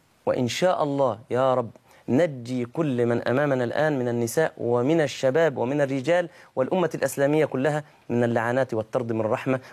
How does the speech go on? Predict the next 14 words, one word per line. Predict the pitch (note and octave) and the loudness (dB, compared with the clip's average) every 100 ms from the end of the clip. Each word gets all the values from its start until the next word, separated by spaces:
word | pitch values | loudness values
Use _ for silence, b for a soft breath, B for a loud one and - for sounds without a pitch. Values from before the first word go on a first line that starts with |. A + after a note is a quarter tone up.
| - | -6
وأسأل | - B2+ | -2 0
الله | C#3 | 0
أن | B2 | 0
يرحمنا | A#2+ C3 C3 A2 | -2 -2 0 0
جميعا. | A2 F2+ E2+ - _ _ - - - B B B B - | 0 -2 -6 -18 _ _ -20 -20 -20 B B B B 0
المرأة | D3 F#3+ E3 | 2 2 0
التي | E3 F3 D3+ A#2+ _ - | 0 -2 -6 -6 _ -8
تطلب | F#3 D#3 C3+ | -4 -4 -4
الطلاق | - C#3 D#3 C3+ | -2 0 0 0
من | C3 - B2 | -2 -2 -2
زوجها | A#2+ B2 D3 D3+ D3+ - | 0 0 0 0 -2 -4
بغير | A#2 B2+ D#3+ D3 C3 C#3 | -2 2 2 2 0 0
عذر | C#3 B2 D3+ C3+ | 0 0 0 0
شرعي | C#3+ C3+ B2+ | -2 -2 0